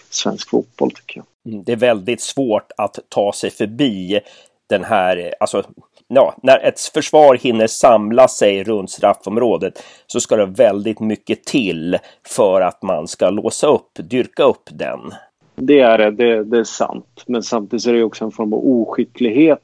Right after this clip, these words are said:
Speaker 1: plus att man inte är tillräckligt opportunistisk när man vinner bollen.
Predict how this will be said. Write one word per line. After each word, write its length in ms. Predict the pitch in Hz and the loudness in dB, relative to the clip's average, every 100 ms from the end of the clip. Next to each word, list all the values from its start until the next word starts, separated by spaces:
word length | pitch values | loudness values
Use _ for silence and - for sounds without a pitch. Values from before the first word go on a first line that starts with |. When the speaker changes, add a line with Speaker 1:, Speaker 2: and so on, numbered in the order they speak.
| _ _ | _ _
Speaker 1:
plus 380 | 117 107 - | -8 -8 -6
att 160 | 117 - | -6 -4
man 160 | 117 113 | -6 -4
inte 260 | 104 - | -6 -6
är 60 | 110 | -6
tillräckligt 840 | - 107 104 107 101 113 107 _ - | -4 -4 -4 -6 -6 -4 -6 _ -14
opportunistisk 1700 | - 131 - 117 - 123 120 143 170 - - - 120 113 - - - | -6 -6 -4 -8 -2 2 4 6 4 0 -10 -6 -4 -4 -6 -12 -8
när 240 | 113 110 107 | -6 -4 -2
man 260 | 107 104 | -2 -4
vinner 540 | 101 110 185 156 120 107 | -2 2 6 8 6 4
bollen. 540 | 101 - 62 - - | 0 -6 -6 -6 -10